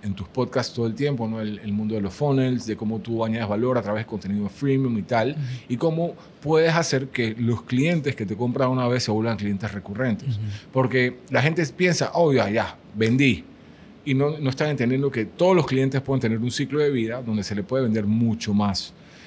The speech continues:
Speaker 1: Eh, es
Speaker 2: Ese es
Speaker 1: súper
Speaker 2: el
Speaker 1: importante.
Speaker 2: no, no, no quieres ganar una venta, quieres ganar un cliente, quieres ganar una relación.
Speaker 1: Eso es, mira, no lo pudiste haber dicho de mejor manera. No se trata de una venta, se trata de un cliente a largo plazo. Y, y al final es, es,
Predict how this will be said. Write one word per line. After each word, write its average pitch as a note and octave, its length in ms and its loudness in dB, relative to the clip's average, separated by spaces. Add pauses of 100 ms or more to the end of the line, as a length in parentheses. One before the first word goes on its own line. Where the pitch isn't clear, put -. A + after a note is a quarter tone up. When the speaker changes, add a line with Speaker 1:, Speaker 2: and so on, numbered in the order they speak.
(160)
Speaker 1:
Eh, A#2+ 280 2
es D3 80 4
Speaker 2:
Ese D3+ 60 6
es - 20 8 (100)
Speaker 1:
súper D#3+ 140 10
Speaker 2:
el D#3 80 6
Speaker 1:
importante. D3+ 100 6
Speaker 2:
no, D#3 520 8
no, D3+ 80 -8 (180)
no D3+ 180 6
quieres E3+ 300 4
ganar C#3+ 320 4
una D#3+ 240 4
venta, D#3+ 420 4
quieres D3 240 2
ganar C3+ 300 6
un C#3+ 160 6
cliente, B2 600 4
quieres B2 220 -6
ganar A#2+ 240 2
una B2+ 140 4
relación. A#2+ 560 2 (320)
Speaker 1:
Eso A2 560 4 (120)
es, D3 460 4
mira, C3 240 4
no B2+ 180 2
lo D#3 140 4
pudiste C3+ 300 2
haber C3+ 160 6
dicho C3 340 -2
de A2+ 140 -2
mejor G#2+ 200 0
manera. G#2 320 -2
No D3 140 2
se F#3 140 2
trata D#3 400 2
de A2+ 80 -4
una A2+ 180 -4
venta, A#2+ 280 -2
se C3+ 120 -8
trata G2+ 340 -6
de G#2 140 -4
un G#2 180 -4
cliente A#2 680 -6 (120)
a F2+ 120 -6
largo F2 320 -8
plazo. - 320 -12 (420)
Y, C3 300 2 (180)
y C3+ 60 4
al C#3 100 4
final F#3+ 260 2
es, F#3+ 100 0
es, F3+ 260 2